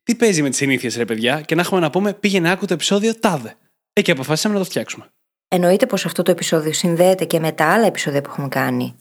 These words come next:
Speaker 2: τα οποία θα βρείτε στις σημειώσεις και προσθέτουν, χτίζουν πάνω στο θέμα των συνηθιών και πώς μπορούμε να τις χτίσουμε.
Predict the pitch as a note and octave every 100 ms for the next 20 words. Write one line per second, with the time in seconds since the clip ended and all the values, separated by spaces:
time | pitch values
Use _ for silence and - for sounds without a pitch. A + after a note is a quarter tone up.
0 | _ - D#3+ F3 E3 D#3 F#3 F#3+ E3 -
1 | D#3 D3 C#3+ C#3 B2+ - - E3+ E3+ -
2 | - F3+ G3 C#3 C3+ - - G#3 C#3+ C3
3 | B2 _ - F#3+ F3 D#3+ D3+ D3 C#3 C3+
4 | - C#3 - C#3 - C3 B2+ F3 - -
5 | E3 E3+ D3+ D3 C#3+ C#3 - C#3+ C3 -
6 | C3